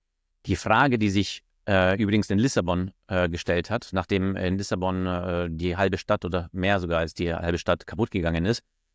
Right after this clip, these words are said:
Danach, äh, gab es Philosophen, die die Frage gestellt haben, "Nu-, wenn Gott so allmächtig ist und wenn Gott uns alle so liebt, wieso lässt er es zu, dass solche Naturkatastrophen entstehen und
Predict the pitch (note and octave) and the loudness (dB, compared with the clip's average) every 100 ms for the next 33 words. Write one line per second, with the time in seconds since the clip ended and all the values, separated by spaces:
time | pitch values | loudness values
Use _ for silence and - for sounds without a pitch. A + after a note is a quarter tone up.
0 | _ A2+ G2+ A2 B2 - _ _ A#2 G2+ | _ 2 4 4 2 -6 _ _ 0 4
1 | G#2+ A2 - G#2+ G#2 A#2 B2+ A2 G2 F#2 | 4 4 2 2 4 2 0 -2 -2 -2
2 | A2 A2 G#2 - G2+ G#2+ G2+ G#2+ G2 G#2+ | -2 -2 -2 0 0 0 -2 -2 0 0
3 | A#2 A2+ A2 G2+ G#2 C#3 - G2+ F#2+ - | 0 0 0 2 2 2 0 -2 -2 0
4 | G2 G2+ G2+ G#2 G#2+ F#2+ - G2+ G2+ F#2+ | 0 2 2 0 -2 -6 -2 0 2 2
5 | A#2 C#3+ G2+ F#2 G2 - _ - G#2 A2+ | 2 0 0 2 2 0 _ -2 2 2
6 | G#2 G2 - C3 G#2+ G#2 F#2+ G2 F#2 - | 0 -2 0 2 4 2 2 0 2 2
7 | - A#2 - G#2 F#2+ F#2 E2+ - F#2 F2+ | 2 0 -4 -4 -2 -2 -4 -4 -4 -2
8 | F2 | -2